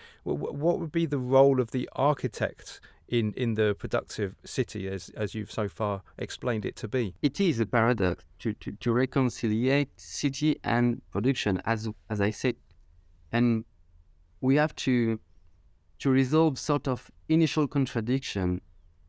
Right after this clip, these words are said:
Speaker 2: Um, and for that, you have to be really creative, which is, what is very interesting in, in, in, in, in this situation. It, it is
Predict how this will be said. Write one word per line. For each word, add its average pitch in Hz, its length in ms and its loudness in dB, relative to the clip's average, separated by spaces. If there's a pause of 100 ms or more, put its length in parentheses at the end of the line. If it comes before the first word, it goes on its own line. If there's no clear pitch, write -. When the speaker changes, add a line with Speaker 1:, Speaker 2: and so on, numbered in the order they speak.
(220)
Speaker 2:
Um, 104 480 0 (520)
and 131 160 0
for 151 180 4
that, 139 240 0
you 135 80 2
have 131 140 0
to 123 100 -4
be 113 320 0 (440)
really 127 260 2
creative, 110 800 -2
which 120 260 -2
is, 104 200 -2 (680)
what 123 180 -2
is 104 140 0
very 120 680 2 (260)
interesting 117 840 0
in, 104 200 0
in, 101 200 -2
in, 101 220 -2
in, 101 640 -2
in 101 240 0
this 107 200 -4
situation. 107 720 0
It, 98 220 -2 (400)
it 113 140 -4
is 117 160 -2